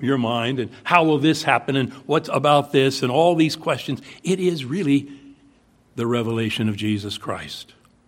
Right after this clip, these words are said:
The Apostle Paul warns us in First Corinthians chapter four, verse six, he says, this apostolic saying we need to keep in mind. He says, "Do not go beyond what is written."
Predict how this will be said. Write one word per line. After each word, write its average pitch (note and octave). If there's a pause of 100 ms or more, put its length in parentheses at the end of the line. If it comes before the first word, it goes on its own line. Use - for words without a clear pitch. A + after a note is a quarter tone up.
(680)
The A#2+
Apostle C3
Paul B2
warns A#2
us - (580)
in A#2+
First B2+
Corinthians A#2+
chapter B2
four, B2
verse A#2
six, B2
he A#2+
says, A#2 (340)
this B2+
apostolic C#3+
saying B2+ (220)
we C3
need C3
to A#2+
keep C#3
in B2
mind. A2 (200)
He A#2
says, A#2 (320)
"Do D#3
not D3
go B2 (160)
beyond A#2 (320)
what B2
is A2+
written." G2+